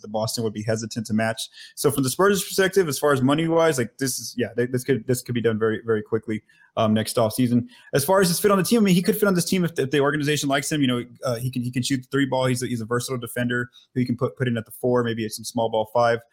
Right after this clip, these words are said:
Uh, I think it's really early in the season. We, we need, we need to see, you know, who's still on this team, but by next year, I know that they have very, um, they're gonna have a lot of openings on this, on this roster if they, if they let some players go in the offseason.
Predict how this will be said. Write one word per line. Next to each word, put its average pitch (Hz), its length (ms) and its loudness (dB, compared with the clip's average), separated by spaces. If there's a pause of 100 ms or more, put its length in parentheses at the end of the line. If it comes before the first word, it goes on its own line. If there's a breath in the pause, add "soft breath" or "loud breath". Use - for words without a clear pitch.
(280 soft breath)
Uh, 113 60 2
I 123 80 4
think 143 120 2
it's 139 120 -2
really 143 180 2
early 139 180 4
in 135 60 2
the 127 60 0
season. 135 400 0
We, 127 80 -2
we 123 160 2
need, 127 160 2
we 131 80 2
need 127 100 4
to 123 60 0
see, 131 140 -2
you 123 180 -2
know, 113 80 -4
who's 123 160 0
still 131 160 0
on 123 100 2
this 117 140 -4
team, 123 180 0
but 101 100 -4
by 113 120 -4
next 113 240 -4
year, 131 100 4
I - 20 4
know 127 120 2
that 123 100 -4
they 120 60 0
have 120 160 0
very, 120 320 0
um, 107 280 -2 (280)
they're 127 120 2
gonna 156 120 4
have 147 120 2
a 143 40 2
lot 135 120 4
of 113 40 -2
openings 123 400 0
on 113 120 0
this, 107 100 -8
on 120 160 -2
this 110 160 -6
roster 117 320 0
if 110 100 -4
they, 110 60 -4
if 107 80 -4
they 110 80 -2
let 110 180 -2
some - 160 -8
players 110 280 -2
go 117 120 -2
in 110 60 -2
the 110 80 -2
offseason. 120 480 -2